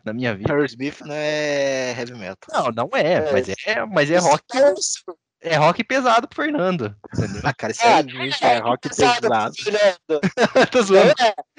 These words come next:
Speaker 1: Eu tô zoando
Speaker 3: Aerosmith
Speaker 1: com
Speaker 3: é bem romântico.
Speaker 2: Não, não, também não é romântico.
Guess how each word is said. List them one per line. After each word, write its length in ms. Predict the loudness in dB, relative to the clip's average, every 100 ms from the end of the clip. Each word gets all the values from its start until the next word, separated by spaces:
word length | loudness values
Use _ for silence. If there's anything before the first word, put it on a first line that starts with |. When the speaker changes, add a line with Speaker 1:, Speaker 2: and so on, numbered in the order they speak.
| -10 -2
Speaker 1:
Eu 60 | 0
tô 120 | 2
zoando 300 | 2 2 2
Speaker 3:
Aerosmith 260 | 2 2 2
Speaker 1:
com 840 | 0 0 -4 -10 -12 -8 -4 2
Speaker 3:
é 140 | 2 4
bem 100 | 2
romântico. 720 | 2 4 4 4 0 -8 -2 -2 -2 -8 _ -6
Speaker 2:
Não, 320 | -2 2 2
não, 80 | 2
também 260 | 0 -2 -2
não 160 | 2
é 60 | 2
romântico. 600 | 2 0 -4 -8 -14 -18